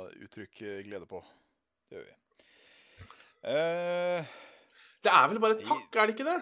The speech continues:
Speaker 1: det er ikke det.
Speaker 2: Jeg tror det. Det er en rar ting å si takk for, synes jeg.
Speaker 1: Ja, det er jo det. Eh,
Speaker 2: Men det er vel en sånn
Speaker 1: kondolere betyr jo egentlig «vi sørger med deg».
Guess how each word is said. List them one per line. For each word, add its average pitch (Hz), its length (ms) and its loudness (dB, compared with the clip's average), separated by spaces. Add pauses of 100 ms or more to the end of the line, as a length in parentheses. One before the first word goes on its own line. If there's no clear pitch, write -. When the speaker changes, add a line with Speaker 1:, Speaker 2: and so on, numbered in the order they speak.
(120)
Speaker 1:
det 135 100 -14 (100)
er 123 240 -2
ikke 233 140 -10
det. 262 120 -2 (520)
Speaker 2:
Jeg 202 180 0
tror 226 240 -2
det. 175 140 2 (600)
Det 180 60 4
er 220 120 4
en 202 80 4
rar 208 240 4
ting 185 160 -6
å - 20 -4
si 202 160 -6
takk - 320 -12
for, 262 320 -2
synes 214 320 -8
jeg. 320 140 -2 (640)
Speaker 1:
Ja, 131 200 2
det 180 120 2
er 180 160 2
jo 196 80 -8
det. 190 140 2 (200)
Eh, 135 960 -2 (400)
Speaker 2:
Men 170 100 -4
det 190 80 6
er 170 80 10
vel 175 80 2
en 214 80 2
sånn - 80 0
Speaker 1:
kondolere 160 400 4
betyr 170 240 -6
jo 156 160 2
egentlig 135 380 2 (100)
«vi 127 80 -4
sørger 98 400 -8
med 76 160 -10
deg». 82 220 -8